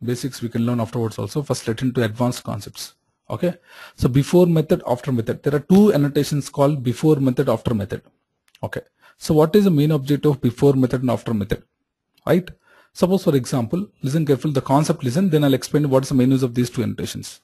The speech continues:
okay. So suppose for example, there is, there are, there are so many test cases you will write. Suppose for example, you want to do a search, you go to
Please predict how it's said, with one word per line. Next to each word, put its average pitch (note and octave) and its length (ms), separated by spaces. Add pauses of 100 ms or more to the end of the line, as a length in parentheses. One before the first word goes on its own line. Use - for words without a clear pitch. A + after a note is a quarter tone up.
(120)
okay. - 180 (540)
So F3+ 440
suppose F3+ 360
for D3+ 100
example, C3+ 540
there C#3 200
is, C#3+ 300
there C#3 260
are, D#3 200 (120)
there C3+ 220
are E3 60
so E3 180
many F3 180
test - 260
cases C#3+ 320
you B2+ 80
will A2+ 100
write. G#2 260 (200)
Suppose B2+ 360
for B2 140
example, A#2+ 760
you C3 160
want C3+ 220
to D3 60
do C3+ 120
a C#3+ 60
search, - 400 (720)
you C3 100
go C3+ 180
to E3+ 380